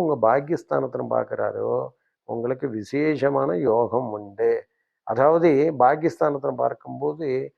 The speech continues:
அபரிமிதமான பாக்கியங்கள் அள்ளித்தரக்கூடிய அளவுக்கு யோகம் வருகிறது. பூர்வீக சொத்துக்களை தேடி வருகிறது. தந்தை வழியே ஆதரவு பெறுகிறது. தந்தை வழியே ஆதாயங்களுக்கு உண்டாகின வழி பிறக்கிறது. முன்னோர்கள் வழியே நம்ம செய்த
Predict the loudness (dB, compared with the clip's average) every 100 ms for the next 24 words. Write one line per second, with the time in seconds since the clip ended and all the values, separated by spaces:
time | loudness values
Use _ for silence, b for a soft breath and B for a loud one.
0 | _ _ -8 -2 0 0 0 -4 -2 0
1 | 0 0 2 2 0 -4 -2 0 -2 -2
2 | -4 -6 -6 -8 -8 -6 -6 -2 0 2
3 | 0 -4 -6 -8 -12 -12 -16 _ _ _
4 | 2 4 8 8 6 4 0 0 0 0
5 | 0 2 4 2 2 0 -2 -4 -12 _
6 | _ 2 4 8 8 10 8 6 6 6
7 | 6 6 4 2 -2 0 -2 -2 -8 -14
8 | _ _ 2 6 6 8 6 6 4 4
9 | 6 4 4 0 -2 -4 -6 -2 -2 -4
10 | -8 -8 -8 -12 -12 -14 -20 _ _ _
11 | _ _ _ _ _ 0 4 6 6 6
12 | 8 8 8 6 4 0 -2 -4